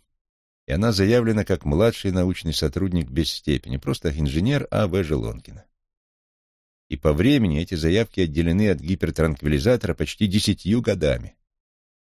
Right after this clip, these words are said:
Очень длинным сроком, в течение которого она писала свою диссертацию, становилась настоящим ученым.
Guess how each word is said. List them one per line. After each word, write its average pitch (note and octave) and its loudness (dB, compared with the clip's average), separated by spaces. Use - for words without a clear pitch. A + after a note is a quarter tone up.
Очень F#2+ -6
длинным C#2+ 0
сроком, B1 -6
в - -14
течение C#2+ -2
которого D#2 0
она C2+ 0
писала D2 -4
свою A1 -8
диссертацию, - -4
становилась D#2 -4
настоящим - -12
ученым. F#2+ -2